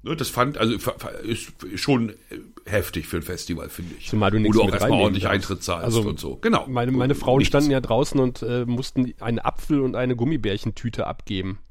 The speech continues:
Speaker 2: Warum auch immer.
Speaker 1: Gottes Willen. Nee, also ich, ich hoffe, dass, dass, dass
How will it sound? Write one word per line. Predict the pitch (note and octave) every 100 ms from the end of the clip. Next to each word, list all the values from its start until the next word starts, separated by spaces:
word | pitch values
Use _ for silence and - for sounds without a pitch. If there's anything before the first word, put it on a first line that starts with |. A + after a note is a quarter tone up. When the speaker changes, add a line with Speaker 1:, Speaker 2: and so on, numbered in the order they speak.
| - - -
Speaker 2:
Warum | G2+ A2+
auch | G2+ G#2+
immer. | G2+ G2 - - - - - - - - - -
Speaker 1:
Gottes | - - -
Willen. | C#2+ D2+ D#2 - - - - - - - -
Nee, | A2+ F2+
also | F#2+ A2+
ich, | A2 -
ich | B2 -
hoffe, | B2+ C#3 C3
dass, | A#2 - -
dass, | A2+ G2
dass | - G#2 -